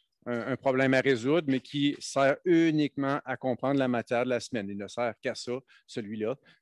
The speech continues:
Donc, euh, c'est une bonne façon, je pense, là, de,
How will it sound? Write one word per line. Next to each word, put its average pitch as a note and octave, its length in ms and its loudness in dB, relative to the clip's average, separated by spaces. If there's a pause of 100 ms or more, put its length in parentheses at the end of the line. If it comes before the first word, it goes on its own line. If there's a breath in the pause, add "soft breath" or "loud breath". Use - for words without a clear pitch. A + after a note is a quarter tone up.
(140)
Donc, G#2 280 -10
euh, G2+ 400 -6
c'est - 120 -14
une G#2+ 80 -4
bonne A#2+ 140 -2
façon, A#2+ 260 -6
je - 60 -12
pense, B2 260 -2
là, A#2 100 -4
de, G#2+ 280 -4